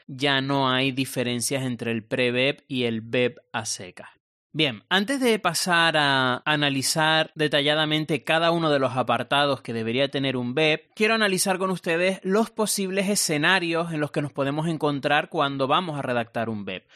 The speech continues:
porque hay cuatro escenarios. El primero es que nos dan un E I R y nos dan también una plantilla de bep. Aquí estamos hablando de un cliente experto en bim, preocupado no solo por el entregable,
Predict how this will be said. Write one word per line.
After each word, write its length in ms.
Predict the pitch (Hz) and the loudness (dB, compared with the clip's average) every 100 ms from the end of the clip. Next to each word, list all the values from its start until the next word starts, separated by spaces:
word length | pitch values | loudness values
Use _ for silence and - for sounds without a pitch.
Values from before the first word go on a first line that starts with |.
| - - | -14 -4
porque 300 | 151 165 170 | -4 0 2
hay 240 | 208 196 _ | 2 -2 _
cuatro 480 | - 208 214 175 131 | -2 2 2 0 -6
escenarios. 640 | 120 - 120 104 92 - - _ _ _ | -8 -8 -8 -8 -10 -16 -20 _ _ _
El 160 | 165 156 | -2 2
primero 440 | 185 208 247 277 | 2 2 2 4
es 200 | 233 214 | 2 0
que 340 | - 240 269 277 | 0 0 0 -2
nos 300 | - 147 139 | -2 0 0
dan 320 | 143 160 165 - | 2 2 0 0
un 160 | 156 | 0
E 120 | 147 143 | 0 2
I 160 | 170 | 2
R 420 | 220 240 294 349 _ | 2 0 -2 -4 _
y 140 | 220 | 0
nos 180 | 240 247 | 2 2
dan 160 | 233 226 | 2 2
también 360 | 226 214 226 | 0 0 -2
una 260 | - 214 220 | 0 2 2
plantilla 540 | 185 175 160 196 185 | 2 0 0 0 2
de 140 | 170 175 | 2 2
bep. 320 | 247 170 - _ 131 | 2 2 -2 _ -8
Aquí 240 | 127 139 | -2 0
estamos 380 | 147 151 143 151 | 0 -2 -2 0
hablando 540 | 147 147 147 160 175 | 0 0 0 2 2
de 240 | 139 131 131 | 2 0 0
un 220 | 147 147 | 0 -2
cliente 800 | 147 139 147 151 147 165 165 139 | 0 2 2 0 0 0 2 0
experto 440 | 120 135 127 131 | -2 -2 -2 -2
en 180 | 123 131 | -2 0
bim, 420 | 190 208 214 220 - - - | 2 2 2 -2 -6 -20 -4
preocupado 640 | 135 120 127 135 139 151 | -2 -2 -2 0 2 0
no 160 | 147 147 | 0 0
solo 420 | - 156 156 127 | 2 2 2 2
por 160 | 123 123 | 0 0
el 80 | |
entregable, 840 | 123 127 123 127 151 165 175 202 220 | 0 0 -2 0 2 0 0 0 -2